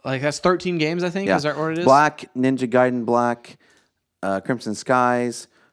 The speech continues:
Speaker 2: Fusion Frenzy, Psychonauts, Pirates, Grabbed by, by the Ghoulies, Star Wars Knights of the Old Republic,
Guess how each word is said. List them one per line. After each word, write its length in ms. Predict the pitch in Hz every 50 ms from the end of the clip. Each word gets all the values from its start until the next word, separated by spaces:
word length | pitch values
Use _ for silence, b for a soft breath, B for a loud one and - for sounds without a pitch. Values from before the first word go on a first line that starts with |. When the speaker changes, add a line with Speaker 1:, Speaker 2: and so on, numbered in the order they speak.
| b
Speaker 2:
Fusion 300 | - - 123 110 101 95
Frenzy, 640 | 98 - 123 123 120 113 110 117 113 110 107 107 - _ _ _
Psychonauts, 720 | - - 117 113 - 117 113 110 107 101 - - - - -
Pirates, 600 | - - - 117 117 113 107 - - - - -
Grabbed 380 | - - 107 107 104 104 95 - _ _ -
by, 200 | - - - - _ _
by 200 | - 90 101 101
the 100 | 90 92
Ghoulies, 640 | 87 104 110 113 113 113 110 110 110 107 - - - b b b b b b b
Star 200 | - - 120 107
Wars 260 | 104 101 92 95 98
Knights 260 | 101 101 104 - -
of 80 | 101 98
the 80 | 98
Old 200 | 98 95 92 85
Republic, 560 | 85 78 - - 113 113 117 110 - - -